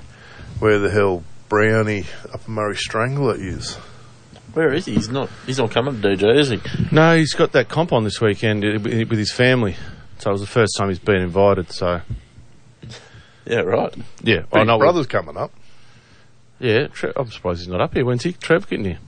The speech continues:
Speaker 1: In the morning.
Speaker 3: Oh.
Speaker 2: Was he commenting on Facebook today, wasn't he?
Speaker 1: Who's that?
Speaker 2: Tre-, Trev.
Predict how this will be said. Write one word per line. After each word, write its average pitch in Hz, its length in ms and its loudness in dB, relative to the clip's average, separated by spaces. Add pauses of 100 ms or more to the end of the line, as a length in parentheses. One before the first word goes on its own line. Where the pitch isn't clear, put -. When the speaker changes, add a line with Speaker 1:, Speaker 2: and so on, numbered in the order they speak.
Speaker 1:
In 107 100 -6
the 92 60 -6
morning. 90 440 -6 (240)
Speaker 3:
Oh. 92 180 -6 (280)
Speaker 2:
Was 151 100 -14
he 143 100 -8
commenting 104 420 -6
on 95 200 -6 (260)
Facebook - 320 -8
today, - 240 -8
wasn't - 240 -6 (220)
he? - 60 -16
Speaker 1:
Who's 95 120 -14
that? 104 200 -6 (340)
Speaker 2:
Tre-, 127 220 -12 (120)
Trev. 98 260 2